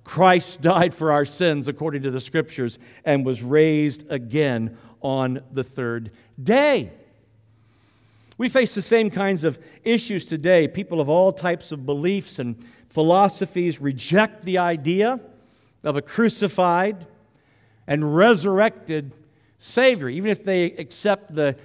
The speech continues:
historical reality of Jesus, which is fairly undeniable to any decent scholar, if they accept the historical reality of Jesus,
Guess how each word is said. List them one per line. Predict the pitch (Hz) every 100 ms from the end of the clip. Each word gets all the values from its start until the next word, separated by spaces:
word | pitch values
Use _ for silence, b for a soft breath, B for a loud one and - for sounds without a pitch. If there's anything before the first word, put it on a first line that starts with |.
| -
historical | 180 - 226 226 220 220 202
reality | 175 165 202 269 220 - 147
of | 127 110
Jesus, | 107 123 127 202 -
which | 151 147
is | -
fairly | 214 214 185 160
undeniable | 156 139 156 214 156 127
to | 135
any | 156 120
decent | 117 165 - 131
scholar, | - 160 185 135 107 160 b b b b
if | 170
they | 190
accept | 185 214 214
the | 180
historical | 170 - 214 254 247 185
reality | 156 147 151 139 135 123
of | 107
Jesus, | 113 117 110 180 -